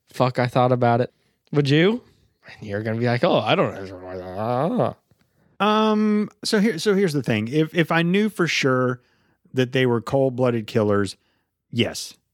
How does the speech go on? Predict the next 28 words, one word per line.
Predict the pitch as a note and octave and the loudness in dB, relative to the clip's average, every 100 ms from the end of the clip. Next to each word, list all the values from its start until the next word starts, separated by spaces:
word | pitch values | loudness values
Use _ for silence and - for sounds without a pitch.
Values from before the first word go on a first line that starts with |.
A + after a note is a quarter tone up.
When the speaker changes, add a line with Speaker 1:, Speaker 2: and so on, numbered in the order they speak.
| _ _ - | _ _ -6
Speaker 2:
Uh, | C3 | -6
for | B2 C#3 | -4 -4
two | C3 D#3+ | -2 0
hundred | E3 D3 | 0 0
thousand | E3 D3+ C#3+ | 0 0 0
dollars | C#3 C3+ C3 | 0 2 0
a | B2 | 0
year | B2 | 0
and | A2+ | 2
great | A2 A2 | 0 0
benefits, | A2 G#2+ A#2+ G#2 | -2 -2 -4 -2
I | G#2 | -2
would | G2+ | -2
do | G2+ F#2+ | -2 -2
that. | E2+ | -4
Speaker 1:
See, | F2 - F#3 | -4 0 2
that's | E3+ F#3 F3+ - | 2 2 0 -6
the | - D#3 | -2 0
hard | D3 E3 E3 | 0 0 0
part, | - C#3 C3 | 0 0 0
and | C#3+ | 0
I | D3+ D#3+ | 2 0
feel | - F3 E3 D#3 C#3+ - | -2 -2 0 -2 -6 -10
self-conscious | - E3 C#3+ - D#3+ D3 - B2+ | -4 -2 -2 0 0 0 -2 -2
about | C#3 C3 C3 | 0 2 2
making | C3 C3+ C3+ C3+ C3 | 2 2 2 0 2
those | B2+ B2 A#2 - | 2 2 0 -4
comments. | - C3 C3 A2+ G#2+ - | -2 0 2 0 -4 -12